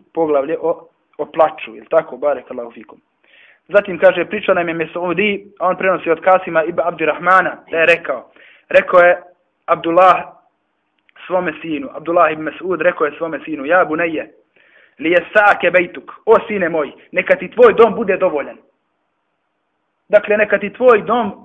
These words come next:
bude dovoljan, neka ti bude prostor i širok kolika, kolika god da je, dva sa dva, ali nek ti bude dovoljan, nek ti bude to prostranstvo tebi.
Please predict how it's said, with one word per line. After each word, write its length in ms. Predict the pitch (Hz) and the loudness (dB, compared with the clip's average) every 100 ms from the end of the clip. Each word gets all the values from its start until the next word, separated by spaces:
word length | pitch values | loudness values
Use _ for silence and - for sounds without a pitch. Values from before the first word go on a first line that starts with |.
| 160 | -6
bude 280 | 233 190 185 | 0 0 2
dovoljan, 580 | 208 196 180 190 190 - - _ _ - | 2 4 4 6 4 -2 -18 _ _ -10
neka 220 | - 185 | -8 -8
ti 120 | - | -10
bude 280 | 190 285 220 | -10 -2 -2
prostor 500 | - 269 233 214 196 | 0 0 0 0 -2
i 80 | 190 | -4
širok 280 | 262 226 - - - | -4 -4 -6 -18 -4
kolika, 360 | 240 247 240 - - | -4 0 0 0 -8
kolika 340 | 254 277 277 | -4 0 2
god 400 | 233 - 202 294 | 2 0 4 6
da 100 | 214 | 6
je, 200 | 175 131 - | 4 2 -4
dva 280 | 247 285 208 | 4 6 6
sa 60 | |
dva, 340 | 220 269 233 - - | 6 6 6 2 -6
ali 140 | 175 185 | -2 0
nek 120 | 185 | -2
ti 80 | 202 | -6
bude 240 | 233 190 | -4 0
dovoljan, 300 | 226 220 185 | 2 0 0
nek 140 | 180 | -4
ti 80 | 196 | -6
bude 280 | 180 240 202 | -4 0 2
to 160 | 233 175 | 2 0
prostranstvo 520 | 175 - 185 - 143 | -6 -4 -4 -6 -12
tebi. 260 | 135 120 | -14 -14